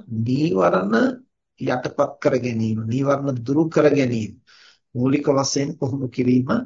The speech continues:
අවශ්‍ය වෙන්නේ ඒ නිසා. ඉතින් අර නීවරණ ධර්මත් එක්ක නිරන්තරයෙන් පැටලි පැටලි ඉන්නකොට අපිට නොදැනෙන බොහෝ දේවල් හරියට සති සම්පජාඤ්ඤය දියුණු කරනකොට දැනෙන්න ගන්නවා. දැන් ඒකයි අපි අර, අ, පෙර දිනේ සිහිපත් කළේ, අ,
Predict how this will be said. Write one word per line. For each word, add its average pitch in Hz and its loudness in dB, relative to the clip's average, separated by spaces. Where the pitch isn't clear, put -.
අවශ්‍ය 123 -2
වෙන්නේ 113 -4
ඒ 113 -6
නිසා. - -10
ඉතින් 131 -2
අර 117 -2
නීවරණ 143 2
ධර්මත් 151 -2
එක්ක - -6
නිරන්තරයෙන් 143 -2
පැටලි - -4
පැටලි 151 0
ඉන්නකොට - -4
අපිට 139 -2
නොදැනෙන 131 -2
බොහෝ 110 -2
දේවල් 110 4
හරියට 135 2
සති - -2
සම්පජාඤ්ඤය 139 -2
දියුණු 113 0
කරනකොට 135 -4
දැනෙන්න 123 -2
ගන්නවා. 110 -2
දැන් 131 -2
ඒකයි 131 -2
අපි 131 0
අර, 127 2
අ, 123 -6
පෙර 135 -2
දිනේ 139 0
සිහිපත් 131 -2
කළේ, 147 2
අ, 131 -4